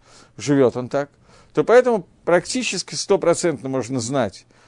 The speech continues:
что вторая сторона уже предложила взятку, и весь вопрос, кто даст больше, лучше, качественнее и так далее, то поэтому нету никакой проблемы давать взятку,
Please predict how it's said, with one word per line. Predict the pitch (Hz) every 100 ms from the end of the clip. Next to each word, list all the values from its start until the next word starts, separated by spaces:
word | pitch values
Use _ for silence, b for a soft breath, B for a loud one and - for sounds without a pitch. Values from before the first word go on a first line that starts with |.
| b
что | - -
вторая | 160 190 202 240 214
сторона | - 151 135 110
уже | 113 135
предложила | 175 190 175 139 120 113
взятку, | 107 127 127 - 147 - _ _ _ b b b
и | -
весь | 170 196
вопрос, | 202 180 220
кто | - 185 190
даст | 143
больше, | 147 208 - 151
лучше, | 151 180 - -
качественнее | 160 147 131 - 120 110 113
и |
так | 120 107
далее, | 98 95 110 - _ b b b b -
то | 143
поэтому | 190 247 254 220 214
нету | 170 190
никакой | 185 190 190 226 214
проблемы | 165 165 165 156 131
давать | 131 127 113
взятку, | 98 113 117 - 139